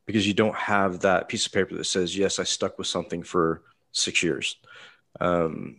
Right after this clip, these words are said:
and that's the only, that's, that's a disadvantage that I face. But with my background, it was more of, "Here, you know, I understand you're looking for a, a bachelor's degree, but let me show you what I can do." And so I had to try a little bit harder to get people to step back and, and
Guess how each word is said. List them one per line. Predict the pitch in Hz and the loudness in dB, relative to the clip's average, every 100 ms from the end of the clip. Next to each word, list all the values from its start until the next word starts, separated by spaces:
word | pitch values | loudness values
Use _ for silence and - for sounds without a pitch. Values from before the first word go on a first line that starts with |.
| - | -4
and | 101 | 2
that's | 101 - | 2 2
the | |
only, | 101 101 - | 0 0 2
that's, | 127 - | 2 4
that's | 143 143 | 4 2
a | 131 | 2
disadvantage | 113 - 104 98 92 | 0 0 0 0 0
that | - | 0
I | 87 | 0
face. | 85 82 82 | 0 0 -2
But | - 90 - - - - _ - | -2 -4 -4 -10 -20 -20 _ -6
with | 104 101 - | -2 0 0
my | 92 | 2
background, | 95 92 110 92 | 4 2 2 0
it | 85 | 0
was | 95 | -4
more | 98 98 95 | -2 0 4
of, | 87 85 82 - - _ _ | 4 2 -2 -14 -20 _ _
"Here, | - 120 101 87 | -2 4 4 4
you | 82 98 | 0 -2
know, | 87 | 0
I | 85 | 0
understand | 92 87 101 95 | 0 -2 0 0
you're | 87 | 0
looking | 92 - | -4 -4
for | - 87 82 | 0 2 4
a, | 78 78 | 2 -2
a | |
bachelor's | 76 87 90 85 | 2 2 2 -2
degree, | 80 - 90 | -4 2 2
but | 82 87 | 4 2
let | 90 | 2
me | 87 | 2
show | 85 | 2
you | 82 | 2
what | 80 | 0
I | |
can | - 78 | -2 -4
do." | 76 - - _ _ - - _ _ | -4 -4 -10 _ _ -20 -20 _ _
And | - | 2
so | 98 | 4
I | 92 | 4
had | 101 | 2
to | |
try | 87 104 | 2 4
a | 101 | 6
little | 98 | 4
bit | 85 | 2
harder | - 95 90 87 | 4 4 4 2
to | - 98 85 82 | 0 0 0 0
get | 82 98 | -2 -2
people | 104 - 87 | -4 -4 -6
to | - 92 85 76 76 - | -4 -2 -2 -2 -6 -4
step | - - 80 | 0 2 2
back | 90 87 87 | 4 4 4
and, | 87 - | -2 -6
and | 87 82 85 - | -6 -6 -8 -14